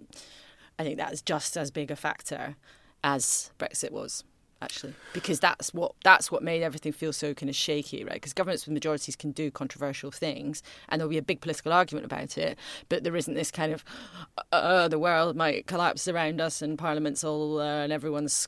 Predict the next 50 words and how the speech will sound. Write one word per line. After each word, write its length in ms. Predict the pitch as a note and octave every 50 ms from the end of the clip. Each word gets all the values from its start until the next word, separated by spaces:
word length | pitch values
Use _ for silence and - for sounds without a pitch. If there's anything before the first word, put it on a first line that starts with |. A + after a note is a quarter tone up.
| - -
like, 160 | D3+ D3+ -
shouting 360 | - - C#3+ D3 - C#3+ D#3
traitor 300 | - D#3+ D#3 D3 - D#3
at 40 | C#3 C#3 -
each 100 | - -
other. 180 | D#3 - D3+
I 100 | C3 C#3
think 180 | D#3 D3+ D#3+ -
that 140 | - D#3 -
the 160 | - F3 E3+ E3+
instability 800 | F3 E3 - - - E3 F#3 F3+ F3+ F3 - - C#3+ C#3+ C#3+
is 80 | C#3 -
sort 140 | - - -
of 60 | -
baked 300 | E3 D#3+ D3+ - - -
in 140 | D#3+ D3 C#3+
as 140 | C#3 -
not 140 | D3 C3+ B2
having 260 | C3+ D3+ B2+ C#3 C#3
a, 20 | C#3+
not 320 | C#3+ C#3 - C#3+ D3 - C#3+
having 200 | D3 C3 C#3+ C#3+
a 20 |
majority 400 | C#3 C#3 C3 C3 C#3 C3 - -
government. 400 | - C#3 B2+ C3+ - - B3 - - - - - - - - _
Um, 420 | - C#3 C#3 C#3+ D3 C#3+ D3 C#3 C#3 - _ _ _ _ _ _ _ _ - - -
and 120 | E3 D3+ D#3
the 40 |
coalition 480 | D#3 - F#3 E3+ E3 E3 D#3+ - - D3+
basically 420 | C3+ E3 D#3 C#3 - - - D3+ D3+
operated 560 | D3+ C#3 - - D3 D3 D3 C#3+ - - -
like 220 | D3+ D3+ C#3 -
a 20 | D3+
majority 340 | C#3+ B2+ C#3 C#3+ C3 - C#3+
government, 300 | - C#3+ - C#3+ C#3 C3
even 180 | - C#3 C#3+ C#3+
though 100 | C#3 C3
they 100 | C#3 C#3+
weren't, 360 | C#3 D#3 D#3+ C#3+ C#3 C#3+ -
but 100 | D#3 D#3
because 220 | D3 - - D3+ C3
they 80 | D3 C3+
were 60 | C#3
so 160 | - - D3
tight 300 | - - - F3 D3 D3
and 80 | C#3+ D3
it 80 | C#3 D3
worked 280 | D3 D3+ - - - D3
really 140 | D3 C3 C3
well, 420 | C3+ C#3+ C#3 - - - D#3+ E3+